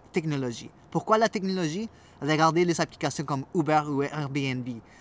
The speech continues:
qui ont bouleversé leurs domaines respectifs. Je me suis dit, « Il faut que je fasse quelque chose dans la, dans la technologie, en plus avec l'entrepreneuriat. » C'est pour ça que j'ai décidé de créer Allelu Technologies. C'est quoi Allelu Technologies ?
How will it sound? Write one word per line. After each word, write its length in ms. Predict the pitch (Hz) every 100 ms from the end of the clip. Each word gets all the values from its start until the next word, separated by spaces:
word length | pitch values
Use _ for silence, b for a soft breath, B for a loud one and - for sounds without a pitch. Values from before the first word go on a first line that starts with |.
| B -
qui 100 | 147
ont 80 |
bouleversé 580 | 143 220 175 170 - 185
leurs 180 | 151 143
domaines 480 | 135 165 156 156 139 -
respectifs. 600 | 151 - 143 - - 131 - B B -
Je 60 |
me 100 | 143
suis 140 | 131 131
dit, « 160 | 131 - 143
Il 60 |
faut 120 | -
que 60 | 185
je 100 | 147
fasse 260 | 127 147 -
quelque 200 | 202 -
chose 180 | 175
dans 100 | 151
la, 160 | 143 135 151
dans 200 | 151 165
la 100 | 147
technologie, 560 | 135 131 123 113 131 - - -
en 100 | 156
plus 340 | 160 151 - -
avec 200 | 139 139
l'entrepreneuriat. » 680 | 135 139 127 123 110 101 - B B B
C'est 160 | - 190
pour 140 | 185
ça 140 | -
que 60 | 190
j'ai 120 | 143
décidé 300 | 139 139 151
de 60 | 139
créer 300 | - 143 135 B B B -
Allelu 360 | - 165 156 143
Technologies. 540 | 139 123 120 107 90 92 - - - - - - - - - - - - B B
C'est 160 | -
quoi 200 | - 220
Allelu 280 | 214 202 202
Technologies ? 600 | 190 190 190 175 160 220